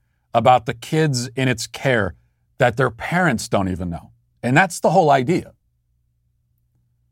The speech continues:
This is a way, as cults always do, this is, this is kinda like brainwashing one oh one.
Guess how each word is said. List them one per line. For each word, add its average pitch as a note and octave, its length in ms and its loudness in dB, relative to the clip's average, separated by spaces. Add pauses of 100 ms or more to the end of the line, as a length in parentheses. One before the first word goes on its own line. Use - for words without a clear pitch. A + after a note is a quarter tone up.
(640)
This C#3 200 2
is D#3 120 4
a D3+ 40 6
way, C#3 280 6
as C3 180 0
cults - 500 -2 (440)
always F#3+ 420 2
do, D#3+ 240 0
this F#3 180 -4
is, D#3 120 -2
this D#3+ 160 0
is F3 100 -6
kinda F#3 180 4
like C#3+ 300 2
brainwashing F3+ 960 2
one D3+ 180 2
oh D#3 80 4
one. C3+ 380 0